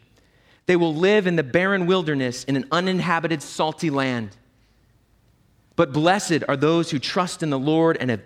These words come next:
made the Lord their hope and confidence. They are like trees planted along a riverbank with roots that reach deep into the water.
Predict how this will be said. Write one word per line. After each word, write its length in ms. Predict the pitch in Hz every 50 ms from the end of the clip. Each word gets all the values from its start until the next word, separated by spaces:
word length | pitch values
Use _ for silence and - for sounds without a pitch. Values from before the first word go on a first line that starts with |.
| -
made 320 | 127 139 160 170 185 175 135
the 60 | 135
Lord 300 | 127 127 143 151 156 151
their 120 | 135 127 -
hope 340 | - - 165 170 165 165 -
and 140 | - 120 -
confidence. 680 | - - 156 147 147 131 - 123 113 101 101 - - - _ _ _ _ _ _ _ - _ -
They 100 | 160 165
are 80 | 170
like 180 | 156 143 127 -
trees 560 | - - - 185 190 196 202 208 208 196 -
planted 420 | - - - 170 165 175 165 165 151
along 360 | 151 147 151 156 160 160 156
a 40 | 135
riverbank 580 | 127 156 160 151 147 107 120 117 110 107 - -
with 180 | - 127 117 113
roots 320 | 120 135 160 185 160 -
that 160 | - 147 - 113
reach 280 | 131 123 117 - -
deep 280 | - 156 185 202 - 147
into 120 | 147 139
the 100 | 131 135
water. 460 | 131 131 139 143 151 143 135 117 101